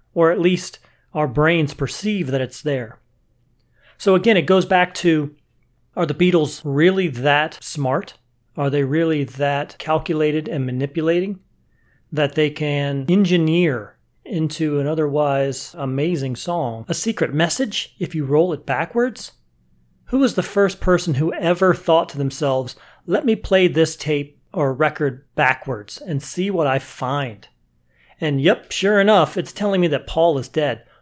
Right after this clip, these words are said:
Who was that person that decided, "I'm gonna roll this record back and see what message the Beatles left for me"? It seems almost to strain credibility. But ap-, again, apparently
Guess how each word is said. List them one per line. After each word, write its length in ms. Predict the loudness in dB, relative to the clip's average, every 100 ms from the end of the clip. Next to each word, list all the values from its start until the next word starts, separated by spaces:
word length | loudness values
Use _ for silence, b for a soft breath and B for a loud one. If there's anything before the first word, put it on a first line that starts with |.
| -4
Who 100 | 0
was 240 | 2 2
that 280 | 2 0 0
person 460 | -2 -4 -4 -12 -18 _ _ _ _ _ -14
that 120 | -6
decided, 400 | -4 0 0 2
"I'm 140 | 2
gonna 180 | 2 0
roll 240 | 4 4
this 180 | 4 0
record 320 | 0 0 0
back 260 | 0 0 0
and 120 | -8
see 160 | -4 -2
what 180 | -2 -2
message 640 | 0 -2 -2 -6 -6 -6
the 100 | -4
Beatles 460 | 0 2 2 0 0
left 300 | -2 -2 -8
for 180 | -10
me"? 220 | -10 -14 -20 _ _ _ _
It 140 | -8
seems 260 | 0 2 6
almost 480 | 6 4 0 -8 -12
to 100 | -8
strain 640 | -6 0 2 2 0 -4
credibility. 720 | -2 0 2 2 2 0 -4 -12 _ _ _ _ 2
But 120 | 2
ap-, 160 | 4 -2
again, 320 | 2 4 4
apparently 640 | 2 2 2 2 0 -2